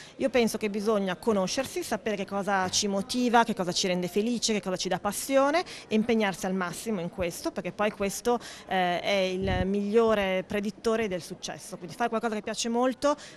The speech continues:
è molto probabile che se una persona ha talento ce la possa fare, quindi di osare un po' di più, perché poi alla fine osare, prendersi degli, dei rischi, li valutiamo sempre più grandi di quelli che poi effettivamente sono, ma osando diventiamo migliori, diventiamo più forti, prendiamo anche un certo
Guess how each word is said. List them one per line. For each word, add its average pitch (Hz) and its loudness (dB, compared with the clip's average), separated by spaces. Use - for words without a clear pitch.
è 202 -2
molto 233 6
probabile 220 4
che 208 -6
se 190 -8
una 185 -2
persona 190 -2
ha - -4
talento 208 4
ce 202 -2
la 175 2
possa 190 0
fare, 165 -2
quindi 254 4
di 240 6
osare 202 8
un 220 6
po' 202 2
di 180 -2
più, 175 -2
perché 190 -2
poi 247 6
alla 220 6
fine 196 2
osare, 202 6
prendersi 208 -2
degli, 202 2
dei 214 8
rischi, 240 2
li 208 2
valutiamo 240 8
sempre 220 2
più 233 -4
grandi 269 6
di 262 -2
quelli 208 2
che 202 0
poi 220 4
effettivamente 208 2
sono, 285 4
ma 196 8
osando 262 8
diventiamo 208 8
migliori, 247 8
diventiamo 196 4
più 233 2
forti, 269 6
prendiamo 202 4
anche 202 4
un 208 4
certo 208 2